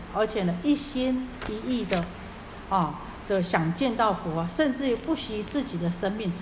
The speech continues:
非常非常想见到佛。这个时候，我与全部的这些出家人都会怎么样？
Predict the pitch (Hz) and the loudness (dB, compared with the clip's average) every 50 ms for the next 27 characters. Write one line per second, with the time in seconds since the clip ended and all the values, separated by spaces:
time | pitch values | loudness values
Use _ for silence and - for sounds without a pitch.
0 | - - - - - - - 320 330 339 311 - 254 214 208 208 - 269 269 254 | -8 -10 -12 -10 -4 2 4 4 4 4 2 0 -2 -4 -4 -2 2 2 2 2
1 | 262 - 196 185 190 196 - - - - - 175 151 165 - 240 220 202 202 190 | 2 2 0 0 0 -2 -6 -6 -4 0 0 0 0 0 -2 -4 -2 0 0 0
2 | 175 175 170 151 151 175 175 - - 302 294 277 240 - - 185 185 196 226 190 | 0 0 -2 -4 -6 -6 -4 -2 0 2 2 2 2 0 -2 -2 0 2 2 2
3 | 175 - - - - - - - - - - - - - - - - 226 220 214 | 2 0 -4 -10 -12 -12 -14 -14 -14 -14 -14 -14 -14 -14 -12 -6 0 2 4 4
4 | 214 220 233 262 285 285 269 - - - - - - - - - - 226 208 190 | 6 4 4 4 2 0 -2 -4 -10 -12 -14 -14 -14 -14 -12 -6 -2 2 2 2
5 | 170 147 - - - - - - - - - - - - - - - - - - | 2 0 -2 -8 -12 -12 -14 -14 -14 -14 -14 -14 -14 -14 -14 -14 -14 -10 -4 0
6 | 190 175 180 208 208 214 233 220 - - 269 247 214 180 170 170 180 170 165 175 | 2 2 2 2 0 -4 -6 -8 -6 -4 -2 -2 0 -2 -2 0 -2 -2 -2 -4
7 | - - - - - - - - - - - - - - - - - - - - | -8 -12 -14 -14 -14 -14 -14 -14 -14 -14 -14 -14 -14 -16 -16 -16 -16 -16 -14 -8
8 | - - 262 233 247 247 233 - - - 247 226 - - 202 202 208 202 165 143 | -2 0 0 2 2 0 -4 -4 -2 -4 -2 -2 0 0 2 2 2 2 0 0
9 | 151 160 175 - - - - - 233 208 240 233 190 170 165 151 160 170 160 | -2 -4 -6 -6 -8 -10 -2 2 2 4 4 4 2 0 0 0 0 0 0